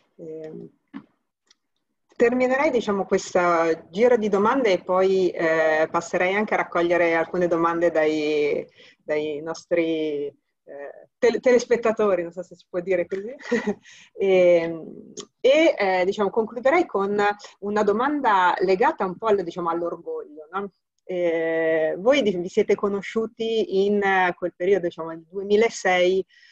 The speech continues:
più o meno, in cui è scoppiato, diciamo, lo scandalo di Calciopoli. E, Virginia, tu eri direttore generale della Federazione Italiana e, ehm, e Demetrio vicecommissario straordinario.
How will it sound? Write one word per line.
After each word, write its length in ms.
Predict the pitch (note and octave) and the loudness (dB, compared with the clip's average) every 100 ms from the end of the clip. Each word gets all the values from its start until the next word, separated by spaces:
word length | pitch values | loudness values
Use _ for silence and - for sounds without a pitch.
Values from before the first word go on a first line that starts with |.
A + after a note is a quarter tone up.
| _ | _
più 120 | - G3 | -8 -4
o 40 | |
meno, 480 | F#3 F#3 F#3+ F#3+ F#3+ | 0 2 4 4 2
in 200 | - G#3+ | 0 -2
cui 260 | G#3 F#3+ F3+ | 0 2 4
è 60 | |
scoppiato, 480 | F3 - - E3+ E3 | 2 -2 -2 -4 -2
diciamo, 260 | E3 E3+ E3 | -4 -4 -6
lo 80 | E3 | -8
scandalo 520 | - E3 D3 D#3+ D#3+ | -6 -6 -6 -10 -10
di 280 | D3+ D3+ D3 | -14 -20 -18
Calciopoli. 720 | - D3+ D3 - D#3 _ - _ _ _ _ _ _ _ - | -10 -10 -10 -16 -18 _ -20 _ _ _ _ _ _ _ -4
E, 600 | E3+ E3+ D#3+ D#3 D#3 E3 | 0 2 4 2 2 0
Virginia, 360 | D#3+ F3+ G#3 F3+ | 2 2 0 0
tu 140 | G#3 | 0
eri 280 | F#3 F#3 F#3 | 2 4 2
direttore 400 | F3+ E3+ E3 F3+ | 0 -2 0 -2
generale 680 | F3 F3 F3+ F3+ F3 E3+ E3+ | 0 -2 0 0 2 2 0
della 720 | D#3+ D#3+ E3 D#3+ D#3 D#3 D#3 - | -2 -6 -4 -4 -4 -4 -6 -8
Federazione 580 | D#3+ D#3 D#3+ - E3+ E3 | -8 -8 -10 -14 -12 -12
Italiana 640 | - F3+ E3+ F3 G3 G3+ _ _ _ - | -10 -6 -2 0 0 -2 _ _ _ 0
e, 380 | F#3+ G3 A3 A3 | 4 6 6 4
ehm, 880 | F3 E3+ D#3+ D#3+ D#3+ D#3+ F3 E3 E3 | 0 0 0 -2 -10 -18 -20 -20 -6
e 120 | - | -2
Demetrio 540 | A3+ B3 F3 E3 F#3 F3 | 2 2 0 -4 -6 -6
vicecommissario 800 | F3 E3+ E3+ E3+ D#3+ E3+ D#3 | -6 -10 -12 -14 -12 -12 -10
straordinario. 840 | D#3+ _ D#3 D#3 E3 D3+ - - - | -12 _ -18 -16 -20 -20 -20 -20 -20